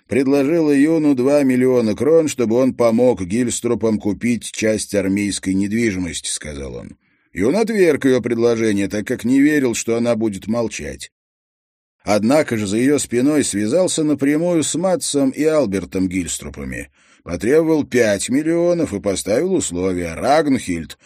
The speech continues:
не должна знать об этом. Они согласились. Мартина открыла рот от изумления.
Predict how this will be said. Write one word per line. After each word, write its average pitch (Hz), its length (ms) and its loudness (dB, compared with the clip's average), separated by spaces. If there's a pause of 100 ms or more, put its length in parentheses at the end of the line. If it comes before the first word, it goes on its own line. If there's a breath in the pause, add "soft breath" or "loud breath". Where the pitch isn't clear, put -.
(160 soft breath)
не 101 200 -2
должна 110 540 0
знать 143 340 -2
об 73 160 -12
этом. 62 380 -16 (300)
Они 80 300 -4
согласились. 131 760 -2 (600)
Мартина 80 840 -8
открыла 95 500 -6
рот 90 200 -6
от 85 140 -14
изумления. 80 720 -8